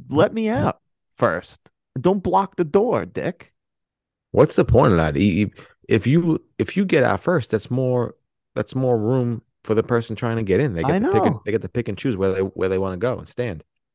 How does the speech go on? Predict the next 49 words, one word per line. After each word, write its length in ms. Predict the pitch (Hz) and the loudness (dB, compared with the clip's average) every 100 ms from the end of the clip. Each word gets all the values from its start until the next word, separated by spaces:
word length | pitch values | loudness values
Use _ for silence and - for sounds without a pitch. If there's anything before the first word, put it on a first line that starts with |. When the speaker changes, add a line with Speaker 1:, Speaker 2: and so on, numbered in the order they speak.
| - | -14
Speaker 1:
I 180 | 151 220 | -14 -12
know. 340 | 392 320 - _ _ _ _ - | -14 -14 -18 _ _ _ _ -4
And 340 | 226 247 180 - | 0 0 -2 -4
you 160 | 143 175 | 2 4
have 160 | 254 | 4
to, 160 | - - - | 2 0 2
if 160 | 131 175 | 0 2
you 100 | 208 | 0
come 280 | 220 180 | 0 0
in, 280 | 175 220 147 - | 0 0 -2 -4
it's 140 | 120 | -4
not 160 | 190 - | -4 -2
saving 300 | 165 170 156 | -4 -2 -4
you 100 | 156 | -4
any 120 | 147 | -6
time. 300 | - 156 151 | -6 -6 -4
I 80 | 113 | -6
still 200 | - 165 | -6 -8
have 120 | 156 | -6
to 60 | 117 | -6
get 220 | 113 135 | -4 -2
out 180 | 135 135 | -2 -4
of 60 | |
the 60 | 110 | -6
fucking 380 | - 131 - 104 _ - | -10 -12 -12 -18 _ -12
box. 580 | 107 165 131 - - - _ - 180 | -4 -4 -4 -10 -20 -20 _ -12 0
<laughs> 20 | 349 349 - 349 _ _ _ _ _ _ 101 - | 2 2 -8 -14 _ _ _ _ _ _ -14 -2
Speaker 2:
Yeah, 240 | 208 85 | -2 -2
right? 300 | 76 82 107 107 | -4 0 0 0
Like, 160 | 107 | 0
what 100 | - | 0
the 60 | 156 | -2
Speaker 1:
Stupid. 100 | - | -4
Speaker 2:
fuck? 160 | 180 _ - | -6 _ -20
Stupid 440 | - - 110 - | -16 -8 -8 -6
idiot. 260 | 87 95 135 - | -4 -4 -4 -2
I 60 | |
don't 100 | 120 | -2
understand. 480 | 143 107 - 117 80 - _ _ _ _ _ _ _ _ _ _ _ _ _ _ _ - _ | -2 -4 -8 -8 -10 -16 _ _ _ _ _ _ _ _ _ _ _ _ _ _ _ -20 _
Speaker 1:
Uh, 100 | - | -8
st-, 360 | 113 - - - | -6 -8 -10 -8
I 180 | - 104 | -2 0
don't 100 | 95 | -2
know. 200 | - 85 | -4 -2
It, 260 | - 123 113 | 4 4 6
th-, 160 | 143 - | 2 2
this, 320 | 135 139 - | 0 0 -4
this 240 | - 185 | 0 2
hotel 680 | 247 208 - 135 120 110 - | 4 2 4 4 6 4 0